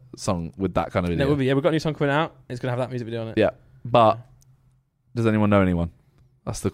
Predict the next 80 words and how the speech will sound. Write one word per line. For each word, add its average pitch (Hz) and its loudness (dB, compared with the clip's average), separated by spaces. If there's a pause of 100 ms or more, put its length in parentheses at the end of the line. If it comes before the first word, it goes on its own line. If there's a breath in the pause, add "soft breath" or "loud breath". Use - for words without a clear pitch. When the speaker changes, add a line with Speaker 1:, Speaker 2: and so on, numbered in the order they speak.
(120)
Speaker 1:
that's 104 2
the - -8
question. 87 0
Speaker 2:
Mm. 113 -8
Speaker 1:
'Cause - 2
I 147 8
think 151 6
it'd 135 -2
be 123 -2
so 123 2
sick. 92 -6
Speaker 2:
Yeah. 127 0
Speaker 1:
I've 139 4
always 170 10
wanted, 143 4
I 120 2
see 175 4
those 160 6
videos 123 6
and 110 0
I'm 107 2
like, 101 0
"It'd 98 -2
be 104 -2
so - 4
sick 117 -2
to 101 -8
have 101 -6
my 95 0
own 90 -4
character." 90 -6
Speaker 2:
It 127 -12
would 120 -10
be 113 -10
sick. - -14 (220)
Speaker 1:
And 117 2
I, 117 6
I 98 4
obviously 117 2
got 135 6
one 110 4
on 101 -2
J 110 2
J's, 98 -2
Speaker 2:
Yeah. 104 -10
Speaker 1:
which 104 -4
is 98 -2
sick. 104 0
Speaker 2:
Yeah, 113 -6
yeah. 113 -6 (260)
Speaker 1:
But 92 4 (1080)
I - -20
felt 95 2
Speaker 2:
It's - -
Speaker 1:
like, 95 2
Speaker 2:
a - -4
bit 95 -4
Speaker 1:
you 95 -2 (120)
Speaker 2:
of 107 -8
Speaker 1:
know, 131 -8
Speaker 2:
a, 127 -6
you 143 -2
need 143 0
a 127 -2
whole 123 -2
verse. 110 -8
Or - -6
Speaker 1:
yeah. 82 2
Speaker 2:
two 127 -2
verses. 107 -10
Speaker 1:
Yeah, 90 2
I 98 0
need 120 2
to - -10
see, 117 2
I 107 -6
need 120 0
to 120 -4
see 117 -4
me 104 0